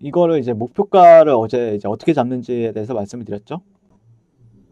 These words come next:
네, 한번 그래서 보시게 되면요. 어, 보통 여기서 이제 반등을 보게 되는 경우에는요.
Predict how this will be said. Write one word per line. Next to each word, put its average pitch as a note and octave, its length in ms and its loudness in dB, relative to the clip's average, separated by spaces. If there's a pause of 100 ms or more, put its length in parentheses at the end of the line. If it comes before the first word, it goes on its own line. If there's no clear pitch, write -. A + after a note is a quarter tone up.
(440)
네, A#2 200 -16
한번 D#3 680 -6
그래서 B2 500 -6
보시게 D3+ 300 -4
되면요. A#2+ 520 -6 (320)
어, A2+ 680 -14
보통 C#3+ 220 -12
여기서 D3+ 320 -4
이제 C3+ 160 -4
반등을 C#3+ 760 -8
보게 A#2+ 260 -12
되는 B2+ 280 -10
경우에는요. A2 720 -14